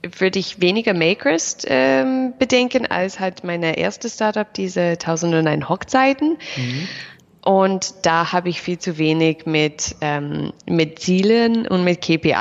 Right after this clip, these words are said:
Speaker 1: Is gearbeitet. Also wirklich dieses vor mich hinarbeiten.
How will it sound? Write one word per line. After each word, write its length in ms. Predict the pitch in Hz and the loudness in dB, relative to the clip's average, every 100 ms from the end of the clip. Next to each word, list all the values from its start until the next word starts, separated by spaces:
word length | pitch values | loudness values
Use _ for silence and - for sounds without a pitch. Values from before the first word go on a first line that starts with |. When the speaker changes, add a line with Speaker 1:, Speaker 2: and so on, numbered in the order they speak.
| - | 0
Speaker 1:
Is 160 | 147 - | -4 -4
gearbeitet. 760 | - - 151 - - - - | -2 -2 -2 -4 -4 -8 -4
Also 420 | 170 170 170 165 - - | -4 -2 -2 -2 -4 -4
wirklich 280 | 185 175 175 | -4 -2 -4
dieses 340 | 175 160 165 - | -4 -2 -2 -2
vor 220 | - 160 | 0 2
mich 180 | 160 151 | 2 0
hinarbeiten. 1040 | - 185 214 208 208 202 202 208 220 226 | 0 0 2 0 2 4 2 0 0 0